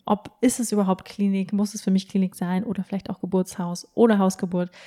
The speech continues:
ähm, überhaupt erstmal wirklich in diese Entscheidung zu kommen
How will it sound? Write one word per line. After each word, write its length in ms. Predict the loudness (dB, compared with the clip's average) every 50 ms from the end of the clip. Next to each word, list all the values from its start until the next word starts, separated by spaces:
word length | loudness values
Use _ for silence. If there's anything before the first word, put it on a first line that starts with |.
| -20 -20 -20 -20 -4 0
ähm, 140 | 0 0 0
überhaupt 460 | 0 -2 0 0 2 0 0 0 -2
erstmal 260 | -4 -2 0 0 0
wirklich 240 | 0 -2 -4 -4 -6
in 80 | -6
diese 140 | -4 -4 -4
Entscheidung 480 | -4 -6 -4 -2 -2 0 0 0 -2 -4
zu 100 | -6 -10
kommen 480 | -6 -2 0 0 0 0 -4 -6 -8